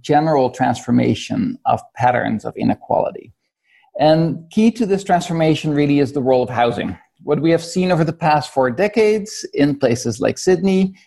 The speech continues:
is a sustained, sustained growth of property prices combined with an almost complete stagnation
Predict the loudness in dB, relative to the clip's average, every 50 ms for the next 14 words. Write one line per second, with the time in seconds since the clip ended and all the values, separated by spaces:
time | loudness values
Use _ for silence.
0 | _ _ 0 2 2 2 0 2 0 -2 -2 -2 -2 0 2 2 2 2 0 -4
1 | -8 -10 _ -6 -4 -4 -4 0 0 2 2 2 0 0 -2 0 2 2 2 2
2 | 0 -2 -8 -6 _ 0 0 0 0 -2 -4 -4 -2 0 0 0 0 -2 -2 -2
3 | -4 -4 -4 -10 _ _ -20 -20 _ _ _ -4 -4 -2 0 0 2 2 2 0
4 | -4 -4 -4 -2 0 0 -2 -2 0 0 2 2 2 2 2 0 0 -2 -4 -4
5 | -4 -4 0 2 2 2 2 0 -4 -2 0 2 2 2 2 0 0 0 -2 -2
6 | -2 -2 0 0 0 0